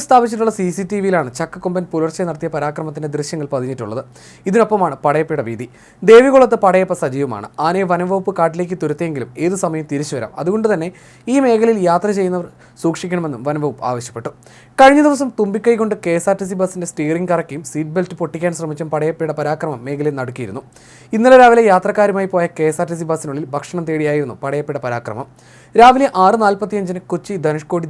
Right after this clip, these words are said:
ദേശീയപാതയിലൂടെ ലാക്കാട് ടോൾ പ്ലാസയ്ക്ക് സമീപമാണ് കാട്ടാന റോഡിലിറങ്ങിയത്. ബസിൽ പതിനഞ്ച് യാത്രക്കാരുണ്ടായിരുന്നു. ആനയെ റോഡിൽ കണ്ടതോടെ ഡ്രൈവർ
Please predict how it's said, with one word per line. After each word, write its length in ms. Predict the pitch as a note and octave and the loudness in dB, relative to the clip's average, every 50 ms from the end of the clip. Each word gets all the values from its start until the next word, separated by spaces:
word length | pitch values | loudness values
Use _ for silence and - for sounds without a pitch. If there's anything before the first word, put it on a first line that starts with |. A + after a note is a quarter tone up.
| C#3+ | -4
ദേശീയപാതയിലൂടെ 640 | D#3 D3+ D#3 D3+ G3 E3+ E3 D#3+ D#3 D#3+ D3 B2 A#2+ D3+ F3+ - - - - - - E3+ F#3 | -4 -4 -4 -4 -4 -2 0 0 0 0 -2 -2 -4 -6 -8 -10 -18 -20 -20 -8 2 6 8
ലാക്കാട് 340 | G3 G#3 G#3 - A3+ G#3 - | 8 8 6 4 2 2 4
ടോൾ 140 | F#3+ F3+ F#3+ F#3+ F#3+ | 4 4 4 4 4
പ്ലാസയ്ക്ക് 360 | G3+ G3 F#3+ F#3+ G3+ F3+ F#3+ F#3 | 2 2 2 2 -2 -6 -6 -8
സമീപമാണ് 460 | F#3 E3+ D#3+ E3 E3 E3+ E3 D3+ C#3 C3 - | -6 -6 -4 -4 -4 -4 -4 -4 -4 -4 -4
കാട്ടാന 320 | D3 D3+ D3 D#3+ D#3 D3+ - - C3 | -4 -2 0 -2 -2 -2 -4 -4 -2
റോഡിലിറങ്ങിയത്. 540 | C#3+ D3+ D3+ A#2+ B2 A#2+ A2 A#2 A#2 B2 - - - _ - - E3+ | -2 0 0 -2 -4 -6 -6 -8 -8 -8 -10 -12 -16 _ -2 2 2
ബസിൽ 220 | F#3+ F#3 G#3+ G#3 F#3 - | 2 2 0 -2 2 2
പതിനഞ്ച് 300 | F#3+ F3 F3+ G3+ F#3+ G3 F3 | 2 2 2 -2 0 0 0
യാത്രക്കാരുണ്ടായിരുന്നു. 720 | D#3+ D#3 D#3 D#3 C#3+ D#3 C#3+ B2+ A#2 A#2 A#2+ A#2 G#2+ A#2 A2 - - - - - - - G3+ G#3+ | 0 0 -4 -4 -2 -2 -2 -2 -4 -6 -6 -6 -6 -10 -14 -18 -20 -20 -20 -20 -8 0 4 4
ആനയെ 220 | A3+ B3 C4+ C4+ B3+ A3 | 6 6 6 6 6 6
റോഡിൽ 220 | G#3 G#3 A3+ A3 - | 6 6 4 2 0
കണ്ടതോടെ 360 | A3 G#3 G3+ G3+ G3 F#3+ F#3+ D#3 D3 | -2 0 2 2 2 2 2 0 0
ഡ്രൈവർ 260 | D#3+ E3 E3+ F3 F3+ | 0 0 2 0 0